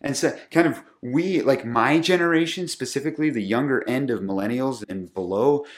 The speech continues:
like, we have this thing of, like, well, if I should somehow be in fellowship with you, so older generations were more like, We don't believe the same, then I guess we won't fellowship together. Well,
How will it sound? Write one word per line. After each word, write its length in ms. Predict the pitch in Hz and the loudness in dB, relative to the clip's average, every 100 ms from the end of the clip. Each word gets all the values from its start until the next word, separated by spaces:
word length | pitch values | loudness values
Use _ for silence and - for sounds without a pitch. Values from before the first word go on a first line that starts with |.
| - - | -10 -4
like, 160 | 117 | -2
we 120 | 123 | 0
have 180 | 156 196 | 0 0
this 200 | 156 - | 0 -2
thing 180 | 135 127 | 0 0
of, 100 | 107 | 2
like, 220 | 113 107 | 0 2
well, 160 | 131 - - | 0 0 -2
if 160 | 135 | 2
I 160 | 123 160 | 4 4
should 240 | 165 139 | 2 -2
somehow 340 | 147 139 139 123 | -2 0 0 0
be 120 | 120 | 0
in 100 | 107 | 0
fellowship 600 | - 123 165 - 101 - | -2 0 0 0 -2 -2
with 220 | 87 - | -10 -8
you, 320 | 82 80 90 _ _ _ _ | -8 -8 -10 _ _ _ _
so 260 | - 139 113 | 0 4 4
older 280 | 131 185 208 | 6 6 6
generations 600 | 135 117 104 101 107 101 | 6 2 4 2 -2 -6
were 100 | 110 | -2
more 140 | 107 | 2
like, 160 | 104 92 | 2 2
We 80 | 127 | 0
don't 180 | 113 101 | 0 0
believe 360 | 104 160 156 | 0 2 0
the 80 | 135 | -2
same, 420 | - 143 139 143 - - _ _ 104 | -4 -2 -2 -2 -8 -20 _ _ -4
then 140 | 107 | -2
I 60 | 104 | 0
guess 200 | 113 127 | 0 0
we 60 | |
won't 380 | 127 131 120 - _ _ _ _ _ | 2 2 0 -6 _ _ _ _ _
fellowship 400 | 151 139 107 104 | 2 4 2 -4
together. 320 | 85 82 76 - - _ | -6 -8 -10 -14 -20 _
Well, 400 | 139 131 - - | 4 4 4 -8